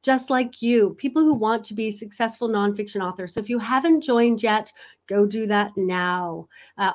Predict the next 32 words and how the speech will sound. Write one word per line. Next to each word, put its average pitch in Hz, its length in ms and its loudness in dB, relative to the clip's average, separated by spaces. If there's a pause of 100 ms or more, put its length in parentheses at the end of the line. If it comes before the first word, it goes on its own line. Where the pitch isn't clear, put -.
authornation 202 960 0
tube 214 320 -4
dot 196 280 -2
com 226 300 2
slash 269 480 0
join. 277 520 4
It's 208 180 0
as 208 100 -12
simple 220 240 -2
as 208 120 -6
that. 214 340 2
Link 214 240 -2
is 202 140 -8
also 190 400 -6
in 233 180 4
the 226 80 0
description. 208 760 -4 (600)
Today, 247 720 4
we 240 100 2
are 247 60 2
gonna 262 160 2
be 254 120 0
talking 226 500 0
to 240 380 2
Mark 220 520 0 (260)
Herschberg 226 580 0
about 233 280 2
his 277 260 0
book, 208 300 0 (140)
The 240 300 2
Career 233 560 0
Toolkit, 277 580 0